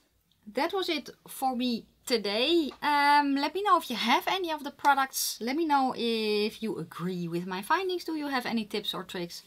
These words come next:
Let me know. Oh, did I tell you what I have on my eyeballs? I don't know if I did. It's the Grimoire from V E Cosmetics. I'm filming with the Grim-,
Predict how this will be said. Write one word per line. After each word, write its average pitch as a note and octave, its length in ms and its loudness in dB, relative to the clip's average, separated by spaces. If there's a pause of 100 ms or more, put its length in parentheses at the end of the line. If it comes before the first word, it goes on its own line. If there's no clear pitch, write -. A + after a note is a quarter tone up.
(460)
Let C4+ 140 -2
me D4+ 60 0
know. C#4 160 6
Oh, C#4+ 200 8
did D4 180 -2
I A#4 160 8
tell F#4 200 4
you F#4 120 2
what F#4 120 4
I E4+ 80 6
have D4 220 0
on C4+ 100 2
my A#3+ 180 4
eyeballs? B3+ 560 2
I A#3 100 4
don't A#4 180 2
know A4+ 200 2
if F4 100 -4
I D4 100 -2
did. C#4+ 420 0 (480)
It's - 240 -4
the - 120 -2
Grimoire C4+ 580 2
from A3 280 -4
V A3+ 320 -2
E A#3 40 -6
Cosmetics. A3+ 600 -6
I'm C4 160 2
filming B3 360 -2
with G#3+ 120 -8
the G3 60 -4
Grim-, F#3 480 -6